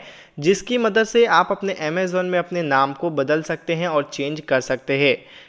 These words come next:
अगर आपने Amazon अकाउंट बनाते समय अगर आपने नाम गलत कर दिया है, तो बहुत ही आसानी से चेंज कर सकते हैं। नाम चेंज करने के लिए सबसे पहले Amazon को ओपन कर लीजिए।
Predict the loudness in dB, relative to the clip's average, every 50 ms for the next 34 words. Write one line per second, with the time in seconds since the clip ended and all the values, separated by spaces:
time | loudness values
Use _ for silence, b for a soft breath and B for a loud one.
0 | B 0 2 4 6 6 6 4 2 0 -2 0 0 0 0 0 0 0 0 -2
1 | -2 -2 -2 -4 -2 0 -2 -2 -2 -2 -4 -2 0 0 0 0 -2 -4 -6 -6
2 | -6 -4 -2 0 2 2 2 2 0 -2 -6 -4 -2 -2 -2 -2 -2 -2 -2 0
3 | 0 0 -2 0 0 0 0 0 0 2 2 2 2 0 -2 -2 -4 -2 -2 -2
4 | -2 -2 -2 0 0 0 0 -2 -4 -6 -6 -6 -6 -8 -8 -8 -6 -4 -4 -4
5 | -4 -4 -4 -4 -4 -4 -6 -8 -6 -6 -2 0 0 0 -2 -4 -10 b b b
6 | b b 0 4 6 6 6 4 4 2 2 2 2 2 0 0 0 0 0 -2
7 | -2 0 2 2 2 2 0 -2 -4 -2 -4 -2 0 2 2 2 2 0 0 -2
8 | 0 2 0 0 2 2 0 0 0 0 0 0 0 0 0 0 0 -2 0 0
9 | 0 2 2 0 0 2 2 0 0 -2